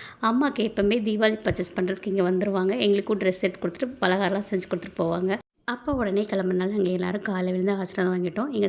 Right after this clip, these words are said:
சிம்பா குட்டியும் தொண்ணூறு வச்சுக்கிட்டாங்க, நாங்க வச்சுக்கிறத பார்த்துட்டு. அப்புறம் அத்தை காலையில விழுந்து ஆசீர்வாதம் வாங்கிட்டாங்க. உடனே அத்தையும் காசு கொடுத்தாங்க. எங்க அப்பாவும் தீபாவளி காசு கொடுத்தாங்க. இந்த சிம்பா குட்டி என்னன்னே தெரியல. அத்தை பின்னாடியே போயிட்டே இருந்தா, எங்க போனாலும் அவங்க காலை விழுந்துட்டு எந்திரிக்கவே இல்ல. அங்க பாருங்களேன், போய் போய் நின்னுட்டே இருந்தா.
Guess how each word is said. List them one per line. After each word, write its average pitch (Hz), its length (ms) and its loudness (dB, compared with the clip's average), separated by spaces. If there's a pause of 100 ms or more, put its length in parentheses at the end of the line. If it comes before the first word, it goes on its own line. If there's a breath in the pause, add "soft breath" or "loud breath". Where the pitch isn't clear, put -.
(120)
சிம்பா 208 300 0
குட்டியும் 226 300 -2
தொண்ணூறு 202 320 2
வச்சுக்கிட்டாங்க, 190 400 -4
நாங்க 185 280 0
வச்சுக்கிறத 180 360 -4
பார்த்துட்டு. 196 420 -6 (580)
அப்புறம் - 300 -6
அத்தை 214 280 -4
காலையில 214 340 -2
விழுந்து 190 300 0
ஆசீர்வாதம் 180 440 -2
வாங்கிட்டாங்க. 180 400 -2
உடனே 190 260 0
அத்தையும் 185 420 -2
காசு 190 260 -4
கொடுத்தாங்க. 190 260 -6
எங்க 196 240 0
அப்பாவும் 190 380 -2
தீபாவளி 196 320 0
காசு 196 280 -6
கொடுத்தாங்க. 185 480 -4 (220)
இந்த 277 220 -8
சிம்பா 285 260 0
குட்டி 214 340 -2
என்னன்னே 226 340 -2
தெரியல. 202 420 -4
அத்தை 196 360 -6
பின்னாடியே 202 420 0
போயிட்டே 214 360 -2
இருந்தா, 208 260 2
எங்க 196 260 0
போனாலும் 196 340 -2
அவங்க 214 260 0
காலை 208 320 -2
விழுந்துட்டு 202 300 0
எந்திரிக்கவே 202 560 0
இல்ல. 196 220 -2
அங்க 196 160 -4
பாருங்களேன், 196 480 -2
போய் 202 220 0
போய் 202 200 2
நின்னுட்டே 202 360 0
இருந்தா. 196 260 -2